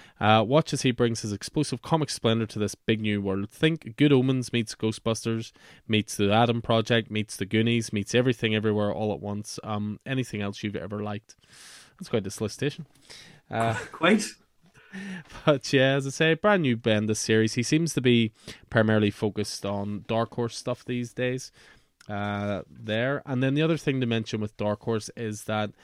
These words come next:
Speaker 1: Kevin Smith is starting his own imprint, uh, through Dark Horse Comics, so he's gonna be releasing several titles. And the first one here seems to be based on, primarily on Clerks and on the characters of Jay and Silent Bob. So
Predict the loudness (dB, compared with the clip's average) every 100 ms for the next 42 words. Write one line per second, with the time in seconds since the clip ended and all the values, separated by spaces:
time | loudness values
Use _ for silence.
0 | -20 -20 _ -6 -2 -2 -2 -2 -2 -2
1 | -14 -4 -2 -2 -2 0 0 0 -2 -4
2 | -6 -6 -6 -6 -8 -8 -8 -4 -4 -4
3 | -10 -20 _ _ _ _ -6 -2 0 -2
4 | -4 -12 -6 0 4 4 2 2 -2 0
5 | -6 -4 -4 -4 -6 -6 -4 -4 0 0
6 | 0 -2 -4 -6 0 2 2 -2 -2 -2
7 | 0 -4 -8 _ -20 -20 -20 -6 -2 -2
8 | -2 -2 -2 -2 -2 0 2 0 -2 -6
9 | -4 -2 -4 -6 -10 -4 -2 0 -2 -4
10 | -4 -4 -6 -12 -10 -10 -8 -4 0 0
11 | 0 -4 -10 -10 -2 -2 -2 -6 -16 -16
12 | _ _ -8 -4 -2 -2 -2 -2 -4 -8
13 | -6 -4 -6 -6 -6 -4 -6 -6 -4 -4
14 | -4